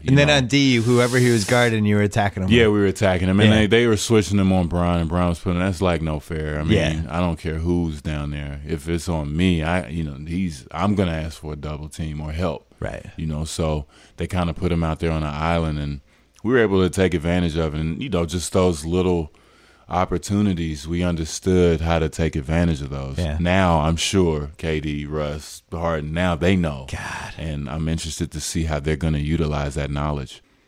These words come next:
Speaker 2: Um, one last thing on LeBron. You, you were with him at his absolute apex as a basketball player.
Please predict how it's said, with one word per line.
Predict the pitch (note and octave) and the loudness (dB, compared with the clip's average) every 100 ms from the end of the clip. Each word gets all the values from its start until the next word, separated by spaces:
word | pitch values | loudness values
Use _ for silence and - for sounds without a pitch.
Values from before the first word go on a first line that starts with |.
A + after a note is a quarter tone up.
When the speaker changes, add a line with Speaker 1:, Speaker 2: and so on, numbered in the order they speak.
| _ _ - | _ _ -2
Speaker 2:
Um, | C3+ B2+ G#2 - - | 0 2 0 -4 -2
one | C3+ D#3 | 0 2
last | E3 D3 | 2 2
thing | C#3+ C3 | 0 2
on | A#2 | 2
LeBron. | G#2+ G2+ G#2 F2+ - _ - - - - _ _ _ _ _ _ _ _ _ _ _ _ _ - - _ _ _ | 2 0 0 0 -6 _ -20 -20 -20 -20 _ _ _ _ _ _ _ _ _ _ _ _ _ -20 -20 _ _ _
You, | C#3 C3 C#3 | 0 4 4
you | C3+ A#2+ C3+ C3 B2 C3+ C3+ | 2 -4 -8 -10 0 4 4
were | B2+ | 4
with | B2+ | 2
him | C3 A#2 A2 G#2 F#2 - _ - | 2 2 2 0 -4 -14 _ -2
at | A#2+ G2 - | -2 0 0
his | C3+ A#2+ B2 | 2 2 0
absolute | B2+ B2+ - A#2+ A2+ | 0 0 0 0 2
apex | G#2+ G#2 G#2 F#2+ - | 2 2 -2 -2 -4
as | F2+ | -4
a | |
basketball | E2 F#2+ F2 - F2 E2 | -2 -2 -2 -4 -4 -4
player. | - - G#2 A2 | -6 -8 -8 -10